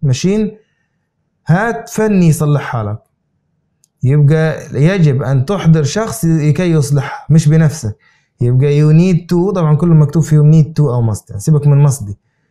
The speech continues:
خلاص؟ Need to check this machine، معناه أنت تفحصها بنفسك. Need to have checked this machine، المفروض تقول have this mas-، this machine checked. تبدل الاتنين دول، تعكسهم.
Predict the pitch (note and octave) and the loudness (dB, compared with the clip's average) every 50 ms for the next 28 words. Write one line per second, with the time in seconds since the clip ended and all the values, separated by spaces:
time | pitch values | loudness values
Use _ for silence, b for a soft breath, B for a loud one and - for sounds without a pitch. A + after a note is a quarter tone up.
0 | _ _ - B2 A#2+ C#3+ E3 F#3 E3 - _ _ _ _ _ _ _ _ - - | _ _ -8 -6 -4 -4 -4 -4 -6 -8 _ _ _ _ _ _ _ _ 0 2
1 | C#3+ E3 F#3+ G3 F3+ D#3+ - - D#3+ D3 A#2+ G#2 G2+ _ _ _ _ _ _ _ | 4 4 4 2 0 -2 -2 0 0 0 0 -2 -6 _ _ _ _ _ _ _
2 | _ _ _ _ - - - A3 A#3+ A3+ - - _ _ _ _ - - D3+ E3+ | _ _ _ _ -10 -4 -4 -2 -4 -4 -8 -16 _ _ _ _ 0 2 2 2
3 | G3+ - - E3+ E3+ E3 D#3+ - G3+ A3 A#3+ A#3 - _ _ _ _ - C3+ C3+ | 2 0 0 0 2 2 2 0 -2 -4 -4 -6 -10 _ _ _ _ -4 0 2
4 | D3+ D#3+ D#3+ D3+ - D3 - D#3 B2+ - F3 D#3+ E3 D3+ C#3 C#3 C3 B2+ - - | 4 4 4 4 2 0 -2 -2 -4 -2 -4 -2 0 0 2 2 0 -2 -4 -12
5 | - _ _ _ _ _ _ _ _ _ _ _ _ _ _ _ _ _ _ _ | -20 _ _ _ _ _ _ _ _ _ _ _ _ _ _ _ _ _ _ _
6 | - C#3+ F3+ G#3 - - - G3 F#3+ F#3 F3+ E3+ F3 G3+ G#3+ G3+ F3+ D#3 C#3 C#3 | 2 2 2 2 0 -4 -4 -2 -2 0 2 2 2 0 0 -2 0 0 0 0
7 | C#3+ C#3 - - G#3+ F#3 D#3+ D3+ D3 F#3 F3 E3+ F3+ F3+ E3 E3 G#3 A3 G#3+ F#3+ | -2 -2 -4 -4 -2 2 2 4 4 2 2 0 0 0 0 0 -2 -2 0 0
8 | E3+ D#3 F#3 F3 E3+ E3+ F3 E3 E3 F3+ F#3+ F#3+ F#3 F3 D#3+ D3 C3+ B2+ C3 C3+ | 2 2 2 2 2 2 2 2 0 0 0 -2 -2 -2 0 0 2 2 2 2
9 | D#3+ G#3+ G#3+ - - F3+ F3 D#3+ E3+ F3 F#3 - D3 D3+ D3 C#3 C3 F3 G#3+ G#3+ | 0 0 -2 -2 -2 0 0 0 -2 -4 -6 -2 0 0 2 2 0 0 -2 -4
10 | - - - - - D3+ D3+ E3 D#3 - G#3 A3+ B3 B3 A3+ F3 - - A#3+ A3+ | -6 -10 -10 -4 -2 0 0 0 0 0 -2 -4 -2 -4 -4 -6 -6 -6 -6 -4
11 | - - B2 G2 - _ _ _ _ _ - A3 A3 F#3 E3 D3+ E3 E3 D#3+ D3+ | -4 -4 -6 -6 -6 _ _ _ _ _ -6 -2 2 4 4 4 4 4 2 2
12 | C3+ E3+ F#3+ F#3+ F#3 F3+ F#3 G3 F3+ D3+ C3+ B2 C3 B2 B2 F3+ E3 E3 - A2+ | 0 0 0 0 2 2 2 2 0 0 -2 -2 -4 -4 -4 -4 -4 -4 -4 -8
13 | A2+ | -8